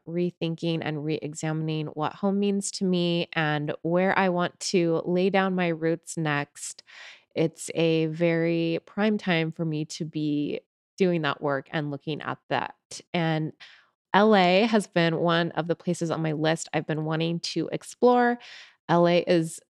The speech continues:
a huge place. I was lucky enough to get a six-page guided list from one of my mentors who, who lives down here and kinda helped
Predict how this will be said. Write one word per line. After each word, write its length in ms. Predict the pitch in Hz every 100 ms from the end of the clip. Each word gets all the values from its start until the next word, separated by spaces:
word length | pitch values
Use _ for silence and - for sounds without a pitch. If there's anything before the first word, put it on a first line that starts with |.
| -
a 260 | 165 156 156
huge 560 | - 269 254 175 185 -
place. 560 | - 175 98 247 285 - -
I 300 | 165 160 160
was 240 | 165 165 170
lucky 300 | 170 196 180
enough 440 | 165 156 156 - -
to 640 | - - 151 147 147 139 - 165
get 300 | - 160 - -
a 460 | 156 147 143 147 - -
six-page 1080 | - - 202 214 - - 220 170 165 175 196 -
guided 400 | 156 165 175 160
list 480 | 151 160 202 - - -
from 440 | - 156 151 151 156 - - - _
one 180 | 160 156
of 120 | 156
my 180 | 156 147
mentors 960 | 143 135 151 - 165 165 170 175 185 - - -
who, 100 | 165 _
who 400 | 180 147 143 147 - - -
lives 300 | 175 180 165
down 180 | 151 156
here 240 | 139 139
and 240 | 151 143 143 - - -
kinda 200 | 180 156
helped 540 | - 165 156 - -